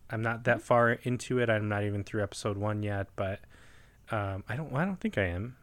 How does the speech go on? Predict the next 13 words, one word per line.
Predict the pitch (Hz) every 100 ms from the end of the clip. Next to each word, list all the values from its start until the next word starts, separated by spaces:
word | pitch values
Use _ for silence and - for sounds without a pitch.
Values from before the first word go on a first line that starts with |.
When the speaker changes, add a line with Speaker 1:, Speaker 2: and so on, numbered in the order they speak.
| - - -
Speaker 1:
Maybe | 120 175
I'm | 165
in, | 151 139 - 123 -
in | 123
episode | 120 107 - 98
two, | - 104 90 90
but | 104 98 - - - - -
so | 135
far | 165
I'm | 156
really | 135 135 127
liking | 113 113 120 113
it. | 110